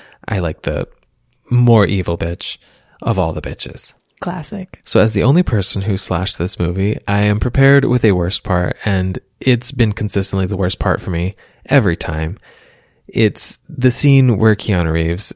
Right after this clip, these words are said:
Speaker 1: and the photographer are talking, and then the scene where Keanu Reeves then assaults the person next door to Jesse. I feel like we could have absolutely had this story without that,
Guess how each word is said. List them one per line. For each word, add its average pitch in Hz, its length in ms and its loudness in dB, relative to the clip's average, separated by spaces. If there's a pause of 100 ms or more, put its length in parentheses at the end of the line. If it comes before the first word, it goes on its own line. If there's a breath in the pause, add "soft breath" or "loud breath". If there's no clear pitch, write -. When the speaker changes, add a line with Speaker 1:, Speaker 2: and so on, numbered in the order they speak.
(100)
Speaker 1:
and 104 160 0
the 92 60 0
photographer 87 540 -2
are 82 140 0
talking, 85 560 -4 (300 loud breath)
and 107 260 0
then 98 140 2
the 95 100 0
scene 90 300 -2
where 87 120 0
Keanu 90 320 0
Reeves 87 240 -2
then 87 360 -2 (600)
assaults 101 680 0
the 101 160 0
person 85 380 0
next 87 260 -2
door 82 360 -2 (380)
to 98 180 0
Jesse. 87 560 -4
I 98 100 -4
feel 101 220 0
like 95 340 -4
we 104 220 -6
could - 320 -4
have 117 160 4
absolutely 123 480 4
had 127 180 4
this 131 160 0
story 131 220 4
without 131 340 2
that, 135 300 2